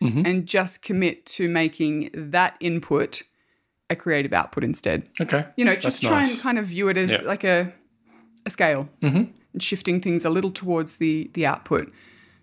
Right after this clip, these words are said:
Speaker 2: maybe l-, uh, and slightly further away from the, the input heavy kind of side of things.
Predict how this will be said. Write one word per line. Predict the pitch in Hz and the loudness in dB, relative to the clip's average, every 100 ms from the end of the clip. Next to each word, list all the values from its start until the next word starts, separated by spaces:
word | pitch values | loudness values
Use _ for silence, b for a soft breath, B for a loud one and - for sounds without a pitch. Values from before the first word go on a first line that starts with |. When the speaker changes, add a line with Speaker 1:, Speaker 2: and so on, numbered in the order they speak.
| b _ _ - | b _ _ -10
Speaker 2:
maybe | 160 156 147 147 143 | -4 0 2 2 0
l-, | 147 - | -4 -2
uh, | |
and | 147 170 160 | -4 -4 -2
slightly | 151 156 160 | -2 0 -2
further | - - 151 147 | -4 -4 -2 -2
away | 147 151 | -2 -4
from | - 156 | -4 0
the, | 143 143 | 0 0
the | 151 | 0
input | 147 143 160 | 0 -2 -6
heavy | 165 151 156 160 160 b b - | -4 0 0 -2 -8 b b -6
kind | 160 | -4
of | 156 | -2
side | 151 151 | -4 -4
of | |
things. | 147 147 - - | 2 2 0 -8